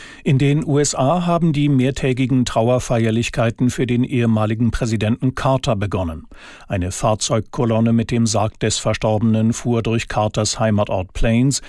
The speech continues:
im Bundesstaat Georgia. Am Straßenrand standen zahlreiche Menschen und schwenkten Fahnen oder salutierten.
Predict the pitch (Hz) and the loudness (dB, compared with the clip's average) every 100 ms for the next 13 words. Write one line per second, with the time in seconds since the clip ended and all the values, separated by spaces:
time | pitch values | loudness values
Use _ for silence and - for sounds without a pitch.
0 | - - 143 120 117 117 - - 139 131 | -10 -2 0 2 2 0 -2 0 -2 0
1 | 131 120 104 87 - _ - - - - | 0 0 0 -6 -10 _ -20 -20 -18 -8
2 | 98 - 117 107 131 110 110 117 - 110 | -6 -4 -2 0 0 0 0 0 0 -2
3 | - 113 - 117 120 120 120 123 107 110 | 0 -2 0 0 2 0 0 0 0 0
4 | - 135 151 135 - 113 104 - 131 - | 0 -2 -2 -2 0 -2 -2 -2 -2 0
5 | 110 104 107 110 127 113 110 104 104 120 | 0 2 2 0 0 -2 0 0 -2 -2
6 | - 123 - - | 0 -2 -2 -8